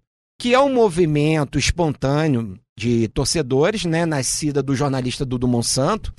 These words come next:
que formou um grupo pra tentar,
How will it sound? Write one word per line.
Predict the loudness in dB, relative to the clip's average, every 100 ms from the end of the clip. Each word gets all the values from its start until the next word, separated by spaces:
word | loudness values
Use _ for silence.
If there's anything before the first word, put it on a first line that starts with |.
| -12 -10 -12 -12 -12
que | -2 2 4 2
formou | 0 2 4 6 4
um | 4
grupo | 4 4 4
pra | 2 2
tentar, | 2 0 -2 0 2 2 0 -4